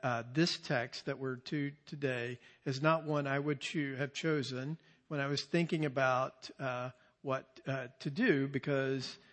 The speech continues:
uh, f-, frankly, what Jesus is saying here is,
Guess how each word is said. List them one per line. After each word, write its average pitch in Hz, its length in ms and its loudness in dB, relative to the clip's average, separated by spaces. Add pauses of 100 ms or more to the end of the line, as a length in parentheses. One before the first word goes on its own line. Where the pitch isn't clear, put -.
(160)
uh, 135 380 2 (440)
f-, - 140 -20 (240)
frankly, 180 400 8
what 139 160 2
Jesus 147 460 2
is 123 80 -6
saying 190 420 2
here 123 240 -2
is, 123 480 -6